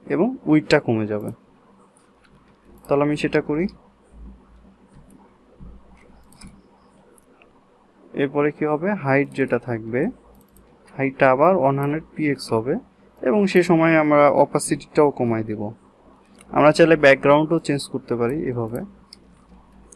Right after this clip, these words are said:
এরপরে আবার এখানে আমি কি করব, উইডথটাকে কমাই দেব এবং opacity on করে দেব। দেখি কেমন হয়। আমি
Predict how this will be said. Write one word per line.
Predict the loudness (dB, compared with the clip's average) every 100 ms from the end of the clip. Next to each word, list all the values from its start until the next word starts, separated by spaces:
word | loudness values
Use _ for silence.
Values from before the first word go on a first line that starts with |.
| -20 -20 _ -2
এরপরে | 0 2 2 2 0 -8 _ _ _ _ -20 -18 0
আবার | 4 6 4
এখানে | 2 0
আমি | 0 -2
কি | -4 -6
করব, | -6 -4 -4
উইডথটাকে | -2 -2 -2 -4 -4 -4 -8 -18 -6
কমাই | -4 -2 -4
দেব | -10 -12 -16 _ _ _ _ _
এবং | -10 -6 -2 -2
opacity | 0 -2 -2 -8 -8 -10 _ _ -20 -20 -8 0
on | 2 2
করে | -4 -10 -10
দেব। | -12 -16 -20 -20 _ _ -10
দেখি | -8 -6 -8 -10 -8
কেমন | -6 -6
হয়। | -6 -10 -12 _ _ _ _ _ _ _ _ -6
আমি | -2 0 0 -2 -4